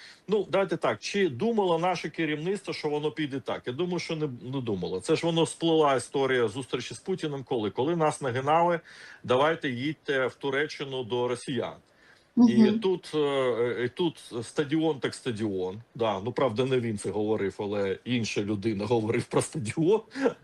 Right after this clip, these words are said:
Speaker 1: Але Зеленський пішов, е, в, перевернув тут шахову дошку, сказав: "Давайте я зустрінуся". Ну, може, це інтуїтивно якось у нього було, я не знаю.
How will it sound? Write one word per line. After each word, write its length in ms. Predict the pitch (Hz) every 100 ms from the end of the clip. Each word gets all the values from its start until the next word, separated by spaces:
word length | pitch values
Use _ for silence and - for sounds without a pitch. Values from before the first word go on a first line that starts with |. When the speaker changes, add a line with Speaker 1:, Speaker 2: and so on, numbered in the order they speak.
| 254 262 -
Speaker 1:
Але 400 | 143 160 165 147 - - -
Зеленський 540 | 113 147 226 285 - 240
пішов, 520 | 208 - 233 226 208 202
е, 40 |
в, 800 | 196 190 180 160 156 139 143 131
перевернув 600 | 165 160 165 170 190 190
тут 220 | - 180 -
шахову 460 | 175 156 170 160
дошку, 340 | 135 113 - -
сказав: 200 | 120 107
"Давайте 380 | 147 220 214
я 120 | 180 165
зустрінуся". 680 | 165 - 139 104 95 98 - - - - -
Ну, 120 | 214
може, 320 | 285 254 226
це 220 | - 233
інтуїтивно 720 | 226 180 226 226 214 165 127 117
якось 400 | 110 101 107 117
у 20 |
нього 280 | 107 101 95
було, 360 | 85 92 87 92
я 180 | 131
не 120 | 151 135
знаю. 440 | 110 101 92 85